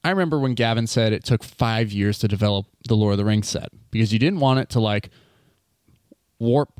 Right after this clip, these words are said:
too much, and you have to be careful, and everything has to have flavor and make sense. That's what modern or, or Pioneer Horizons would ultimately have to compare itself to, is, like, a set like that, where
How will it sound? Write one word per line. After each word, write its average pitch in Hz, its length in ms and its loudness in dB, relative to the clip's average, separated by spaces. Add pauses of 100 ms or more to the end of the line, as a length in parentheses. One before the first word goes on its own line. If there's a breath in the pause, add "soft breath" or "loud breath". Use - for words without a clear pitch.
too 180 220 4
much, 131 520 -2
and 127 120 -4
you 117 80 4
have 131 120 2
to - 60 -4
be 131 80 2
careful, 143 500 2
and 139 80 2
everything 117 300 2
has 117 160 2
to 117 80 -2
have 107 100 0
flavor 147 400 0
and 107 120 2
make 101 140 -2
sense. 185 560 -2 (840 soft breath)
That's 147 220 0
what 151 200 0
modern 117 480 0 (260)
or, 117 260 2 (140)
or 113 120 2
Pioneer 117 400 0
Horizons 104 960 0
would 110 540 0 (120)
ultimately 110 500 0
have 104 340 -4
to - 100 -6
compare 107 340 -2
itself 95 320 -6
to, 92 220 -4
is, 92 180 -8
like, 85 260 -10 (100)
a - 80 -4
set 131 220 -2
like 110 180 -8
that, 92 220 -6
where 104 260 0